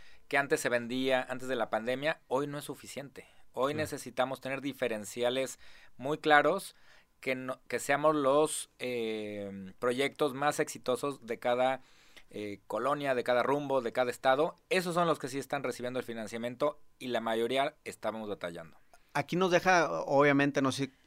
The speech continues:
Speaker 2: co-, coincidas con, eh, conmigo, eh, veíamos mucho en el proceso de desarrollo, en el proceso de conceptualización o en el proceso de planeación,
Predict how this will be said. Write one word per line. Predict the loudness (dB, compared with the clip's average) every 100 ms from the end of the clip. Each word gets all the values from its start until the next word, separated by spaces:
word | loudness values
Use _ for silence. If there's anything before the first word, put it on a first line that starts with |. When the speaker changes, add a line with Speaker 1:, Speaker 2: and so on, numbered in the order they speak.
| -10
Speaker 2:
co-, | -6 -6
coincidas | -2 -2 0 0 0
con, | -2 -2 -4 -12 -10
eh, | -8 -8
conmigo, | -6 -2 -4 -6 -18 -20 -10
eh, | -8 -8 -12 _ _ _ _ _ -20 -16 -14
veíamos | -6 -2 0 0 0 -2 -2
mucho | -2 -4 -6 -4 -2 -4 -6
en | -8 -8
el | -10
proceso | -8 -8 -6 -6 -2 -2
de |
desarrollo, | -2 -4 -6 -6 -4
en | -6
el |
proceso | -6 -10 -8
de | -6
conceptualización | -8 -8 -8 -8 -8 -8 -6 -6 -6
o | -10
en |
el | -10
proceso | -10 -8
de | -10
planeación, | -8 -8 -6 -8 -4 -4 -4